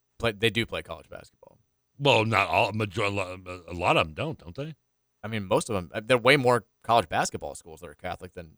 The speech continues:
Speaker 1: football. I think
Speaker 2: Oh.
Speaker 1: there are, I legit think there are only two F B S programs that are, are Catholic schools.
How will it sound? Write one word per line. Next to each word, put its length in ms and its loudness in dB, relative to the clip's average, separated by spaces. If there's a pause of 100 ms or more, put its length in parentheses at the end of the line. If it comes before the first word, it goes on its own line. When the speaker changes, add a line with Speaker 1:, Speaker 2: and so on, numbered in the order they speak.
(180)
Speaker 1:
football. 460 -12
I 60 -2
think 80 0
Speaker 2:
Oh. 80 4
Speaker 1:
there 60 8
are, 80 -4 (220)
I 100 10
legit 360 4
think 140 0
there 120 6
are 40 0
only 220 0
two 460 -2 (360)
F 160 2
B 120 0
S 80 4
programs 400 -2
that 80 -8
are, 160 -6 (120)
are 100 -8
Catholic 300 -12
schools. 400 -20